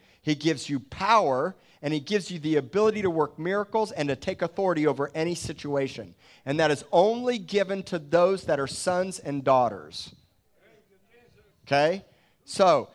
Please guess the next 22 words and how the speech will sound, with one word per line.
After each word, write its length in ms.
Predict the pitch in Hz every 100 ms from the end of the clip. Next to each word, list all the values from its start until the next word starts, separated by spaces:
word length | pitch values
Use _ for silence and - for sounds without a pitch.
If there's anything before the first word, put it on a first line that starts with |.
| _
it's 200 | 139 139
not 180 | 185 190
like, 220 | 175 165
"Oh 160 | 185 170
man, 240 | 170 165
yeah, 160 | 151 151
I 80 | 147
believe. 340 | 139 156 123
Pow, 300 | 170 - 202
I 140 | 165
got 160 | 165 165
all 120 | 170
the 140 | 170 175
influence. 560 | 175 185 175 170 170
I'm 160 | 165 165
all 140 | 170
ready 240 | 165 170 160
to 60 |
rock 280 | 156 160 156
and 80 | 165
roll. 220 | 160 156
<sighs> 60 | -